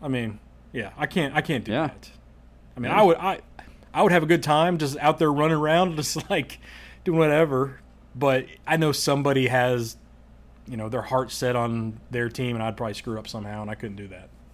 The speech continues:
Speaker 2: Yeah, I mean, even just thinking about, like, in football,
Speaker 1: Oh, yeah.
Speaker 2: you know, the guy that, that, uh, or the team that didn't call the, the, uh, pass interference in this last playoffs.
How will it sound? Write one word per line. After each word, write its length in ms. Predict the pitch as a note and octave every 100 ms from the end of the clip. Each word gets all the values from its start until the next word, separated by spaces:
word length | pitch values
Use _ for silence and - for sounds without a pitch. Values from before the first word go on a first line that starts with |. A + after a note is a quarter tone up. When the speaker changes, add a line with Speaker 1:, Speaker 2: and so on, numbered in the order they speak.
| -
Speaker 2:
Yeah, 120 | C#3+
I 20 | C3+
mean, 320 | A#2 A2 G#2 - -
even 280 | E3 A3+
just 180 | D3 C#3
thinking 240 | - C#3 A#2+
about, 260 | A#2 G#2+
like, 220 | F#2 G#2
in 100 | G2+
football, 680 | F#2+ C3+ - G2+ F2+ F#2 - - -
Speaker 1:
Oh, 160 | C4+
yeah. 280 | E3 C4 G2+ -
Speaker 2:
you 140 | A2
know, 120 | G2
the 80 | G2
guy 280 | F#2+ A#2 A#2
that, 240 | G#2 G2+ - - - F#2+
that, 400 | G2+ F#2 - -
uh, 400 | G#2 F#2+ F2+ F#2 - - -
or 140 | G2+ G#2
the 140 | G2
team 480 | - B2+ C3 B2 A2
that 180 | G#2 G#2+
didn't 320 | A2 G#2+ -
call 420 | A2 A2 A2+ A2
the, 440 | G2 G2 F#2+ F#2 G2+ - - - - - -
the, 280 | G2+ G2 E2
uh, 140 | E2+
pass 260 | E2+ A2+ A2+
interference 480 | A#2 - C#3+ C3+ A2
in 60 |
this 180 | G#2 G2+
last 420 | A2+ A2 C#3+ -
playoffs. 560 | - C3 C#3 F#2 G#2+ -